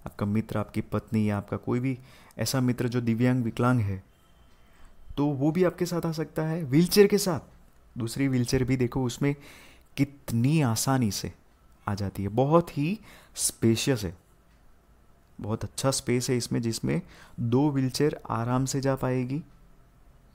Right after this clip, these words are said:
अगर आपकी व्हीलचेयर ऑटोमेटिक भी है, तो भी वो अंदर जा सकती है। मैनुअल व्हीलचेयर तो आई थी। देखो, ये रैंप बहुत अच्छा, बढ़िया टेक्नोलॉजी से बनाया हुआ है, मजबूत है, टूटेगा नहीं।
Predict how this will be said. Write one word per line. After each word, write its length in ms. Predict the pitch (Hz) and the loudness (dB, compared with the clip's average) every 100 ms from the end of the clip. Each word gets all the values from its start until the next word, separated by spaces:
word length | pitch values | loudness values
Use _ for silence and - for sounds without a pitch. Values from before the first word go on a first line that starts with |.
| - - - | -20 -20 -14
अगर 420 | - 110 135 160 - | -6 0 2 0 0
आपकी 380 | 113 - - 139 | -2 -2 2 4
व्हीलचेयर 540 | 113 113 110 123 - - | 4 4 2 0 -2 -4
ऑटोमेटिक 560 | 107 123 120 113 120 117 | -4 0 -2 0 -4 -2
भी 140 | 123 | -2
है, 180 | 117 131 - - - - - - | -2 -6 -14 -20 -20 -20 -14 -2
तो 140 | 110 | 0
भी 160 | 113 131 | 0 0
वो 220 | 131 131 | 0 0
अंदर 320 | 117 110 117 - - - - - - - - - - - - | 2 2 0 -2 -20 -20 -20 -20 -20 -20 -20 -20 -20 -20 -8
जा 120 | 110 | -4
सकती 360 | 117 117 - 117 | -4 -6 -6 -6
है। 120 | 113 | -4
मैनुअल 320 | 117 104 110 | -2 0 0
व्हीलचेयर 300 | 110 107 120 | 0 -4 -4
तो 100 | 113 | -2
आई 160 | 120 123 | 0 -2
थी। 120 | 135 151 - - - - - | -4 -12 -16 -20 -20 -18 -10
देखो, 200 | 123 139 | -6 -2
ये 80 | |
रैंप 340 | 123 113 139 147 - - - | 0 0 0 -4 -10 -20 -16
बहुत 260 | 107 120 131 | -6 -6 -6
अच्छा, 260 | 113 - | -8 -4
बढ़िया 340 | 127 104 107 131 | -2 0 2 2
टेक्नोलॉजी 540 | 123 - 127 123 120 | 0 -4 -2 -2 -4
से 120 | 117 | -4
बनाया 300 | 117 110 113 | -4 -2 0
हुआ 240 | 117 113 117 | 0 -2 -4
है, 120 | 127 - - - - | -6 -14 -20 -12 0
मजबूत 400 | 113 123 143 143 | 0 2 0 0
है, 80 | 147 | -2
टूटेगा 460 | 127 120 139 135 | -4 0 2 2
नहीं। 160 | 131 | 0